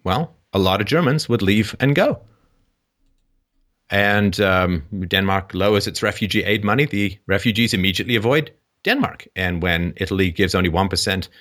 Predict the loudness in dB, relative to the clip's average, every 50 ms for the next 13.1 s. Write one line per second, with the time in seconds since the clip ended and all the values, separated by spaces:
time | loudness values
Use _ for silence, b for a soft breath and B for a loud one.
0 | B B B B B B B B 0 2 2 2 2 2 2 2 2 0 0 0
1 | 0 0 0 0 0 0 0 -2 -2 -4 -2 0 2 2 2 2 2 0 0 -2
2 | -2 -2 0 2 2 2 2 2 0 0 0 0 -2 -4 -12 _ _ _ _ _
3 | _ _ _ -4 0 0 2 2 0 -2 -6 -18 _ _ _ _ _ _ _ _
4 | _ _ _ _ _ _ _ _ _ _ _ -2 0 2 2 2 2 2 2 0
5 | -2 -10 _ _ _ _ _ _ _ -10 -10 -6 -4 -2 0 2 2 0 0 -2
6 | 0 2 2 2 2 0 -4 -6 -4 -2 -2 -2 -2 -4 -4 -2 0 0 0 0
7 | -2 -2 -2 -4 -2 -2 -2 -2 0 0 0 0 0 0 0 0 2 2 2 2
8 | 0 0 -2 _ _ -4 -2 0 0 -2 -4 -8 -16 _ _ _ -10 -8 -8 -8
9 | -6 -6 -6 -6 -6 -4 -2 0 0 0 -2 -2 -4 -4 -4 -6 -8 -10 _ _
10 | _ _ _ _ _ _ _ _ _ _ _ _ -4 -2 2 2 4 4 4 2
11 | 0 -2 -6 -8 -6 -2 0 0 2 2 2 0 0 0 2 4 4 2 2 2
12 | 0 0 0 0 -2 -2 0 0 2 2 2 0 0 0 -2 -2 0 0 0 0
13 | -2 -8